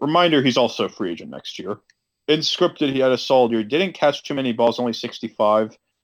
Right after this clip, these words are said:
but eleven touchdowns for one thousand one hundred yards, considering he had to deal with Jeff Driscoll and snow blowout for eight total games. But he had five hundred plus games. Assuming he is cleared after the bitchy virus, which I think he is, he should be in for another good year fantasy-wise, but nowhere near Calvin Johnson.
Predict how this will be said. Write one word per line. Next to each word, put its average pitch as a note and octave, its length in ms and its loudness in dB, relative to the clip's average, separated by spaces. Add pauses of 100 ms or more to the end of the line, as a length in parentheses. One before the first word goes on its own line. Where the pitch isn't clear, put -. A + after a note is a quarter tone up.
(160)
but A#2+ 100 2
eleven C#3+ 300 2
touchdowns C3+ 420 -4
for A#2+ 80 -4
one A#2 80 -2
thousand A#2+ 200 -2
one A#2+ 120 -6
hundred G#2+ 180 -6
yards, G#2+ 200 -4
considering C3 360 -6
he B2+ 60 -2
had A#2+ 80 -2
to A#2 60 -8
deal A#2 120 0
with G#2 140 -6
Jeff A#2 260 -2
Driscoll A2+ 360 -2
and G#2 100 -6
snow A#2+ 320 -2
blowout G#2 360 0
for G#2+ 220 -8
eight A#2+ 240 -2
total G#2 300 -2
games. G2 500 -8 (960)
But C#3 80 4
he C#3+ 80 6
had D#3+ 160 2
five G3 140 4
hundred F#3 180 4
plus C#3+ 200 -2
games. A2+ 640 -4 (640)
Assuming G#3 420 0
he F#3 100 0
is D#3+ 120 -4
cleared D#3 280 -2
after C3+ 240 -2
the A#2+ 80 -4
bitchy B2 340 -6
virus, A2 320 -2
which G#2+ 100 -10
I G#2 60 -8
think A#2+ 220 -6
he F#2 160 -8
is, F2+ 280 -10
he C3 200 -4
should C#3+ 260 -4
be C3 80 -2
in A#2+ 140 -2
for B2 100 -8
another G#2+ 240 -4
good G2 240 -8
year G2+ 240 -6
fantasy-wise, G#2 720 -4
but F#2+ 280 -6
nowhere F#2 340 -6
near E2+ 160 -14
Calvin D2+ 340 -10
Johnson. - 440 -18